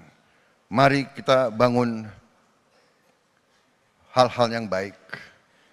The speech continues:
Saudara-saudara sekalian, saya sangat dukung tadi apa yang disampaikan Pak Muhaimin. Kita perlu toleransi.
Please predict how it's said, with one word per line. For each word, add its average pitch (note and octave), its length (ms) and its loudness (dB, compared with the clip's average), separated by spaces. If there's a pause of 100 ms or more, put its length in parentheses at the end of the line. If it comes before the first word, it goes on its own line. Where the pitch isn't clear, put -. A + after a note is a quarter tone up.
(160)
Saudara-saudara B2+ 400 0
sekalian, C3+ 360 2 (160)
saya C3 200 -4
sangat C3 320 -2
dukung C3+ 440 4 (600)
tadi B2 400 -2 (880)
apa A#2+ 240 -4
yang A#2+ 40 -6
disampaikan A#2 480 -2 (1400)
Pak A#2+ 160 2
Muhaimin. A#2+ 640 -2 (1400)
Kita F3 440 4
perlu E3 560 4 (600)
toleransi. E3+ 960 6